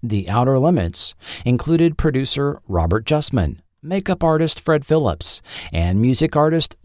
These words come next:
Dominic Frontier, who composed the series' light, jazzy theme. John Strong, a longtime associate of Leslie Stevens, was associate producer and assistant director on the series, and by his own account,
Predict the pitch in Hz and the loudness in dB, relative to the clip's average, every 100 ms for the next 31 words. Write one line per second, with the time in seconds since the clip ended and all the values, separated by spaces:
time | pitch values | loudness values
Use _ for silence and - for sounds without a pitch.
0 | 104 101 120 151 160 - 165 165 139 98 | -4 0 2 2 0 0 0 0 2 2
1 | 69 53 - _ - 165 208 175 185 120 | 0 -6 -16 _ -2 0 2 2 4 4
2 | 110 - 156 - 135 123 127 127 - - | 2 -2 -2 0 2 2 0 -2 -6 -4
3 | 95 107 117 - 113 98 104 101 113 113 | 0 2 2 -2 -8 0 2 2 2 0
4 | 101 82 69 53 - _ _ _ _ _ | 0 0 -2 -8 -14 _ _ _ _ _
5 | 95 110 113 107 - 156 165 110 127 - | -2 0 0 -2 0 2 4 2 -2 -4
6 | 127 113 147 170 170 180 160 151 - 160 | -2 2 2 2 2 0 2 2 0 0
7 | 160 117 87 85 92 92 90 - 90 87 | 0 2 2 2 2 0 -2 0 0 0
8 | 147 160 - - - 135 143 147 - 131 | 0 -2 -6 -14 -6 -2 2 2 2 2
9 | 120 156 160 185 135 113 143 135 - 156 | 2 0 2 2 2 2 2 0 0 0
10 | 165 170 - 110 - 120 127 143 143 110 | 2 2 2 2 0 -2 2 2 2 2
11 | 95 98 120 - 165 147 90 64 - - | 2 2 2 2 2 2 0 0 -4 -8
12 | - - - 98 87 85 80 85 120 147 | -10 -20 -2 2 2 4 2 2 0 0
13 | 185 180 135 | 0 2 0